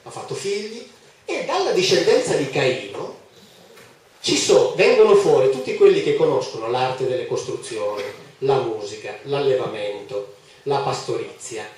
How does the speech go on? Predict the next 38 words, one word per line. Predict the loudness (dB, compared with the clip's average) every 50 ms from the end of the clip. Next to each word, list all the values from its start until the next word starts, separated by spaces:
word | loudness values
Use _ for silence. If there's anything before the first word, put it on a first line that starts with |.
| -20 -8 -2
la | 0 2 2
coltivazione. | 4 4 4 2 2 0 -2 -2 -2 -2 -4 -6 -6 -6 -6 -8 -8 -10 -14 -14 -16 -18 -20 -18 -10
Allora | -4 -2 0 2 2 2 4
mettiamo | 4 4 4 4 2 0 0 0 0
assieme | -2 -2 -2 -2 0 2 4
le | 4 4 2
due | 2 0 0
cose. | 0 0 0 0 0 0 0 2 0 0 -4 -8 -14 -20 -20 -20 -4
Quattromilacinquecento | 2 4 6 6 6 6 6 4 4 4 4 4 4 6 6 6 8 8 8 6 6 6
avanti | 4 4 4 2 2 2
Cristo, | 4 4 4 4 4 4 4
la | 4 4
storia | 2 2 2 4 4 4 4
di | 4 4
Adamo | 4 4 4 4 4 4
ed | 4 4
Eva. | 2 0 0 -2 -4
Questi | -4 -2 -2 0 0 -2 -2
qui | -2 0
vivevano | 0 2 2 2 0 0 0 2
molto | 2 2 0 0
a | 0
lungo, | -2 -2 -2 -4 -4
poi | -4 -4
se | -6 -6 -8
abbiamo | -8 -10 -10 -10 -10
tempo | -10 -10 -10 -10 -10
vi | -12
spiego | -12 -12 -12 -12 -10
perché, | -10 -10 -10 -10 -12 -12 -14 -14 -16 -18
ma | -20 -20 -20 -20 -20 -20 -20 -20 -20 -18
penso | -16 -14 -14 -14 -12
che | -12
non | -14 -14 -14
ce | -14
l'abbiamo | -14 -14 -14 -14 -16 -16
più. | -18 -20 -20 -20 -20 -20 -20 -20 -20 -20 -20 -20 -20 -20 -8 _
Ehm, | 2 4 6 8 8 8 6 6 4 4 4 2 0 0 0 0 0 0 0 0 2 2 2 0 0 -4 -8 -12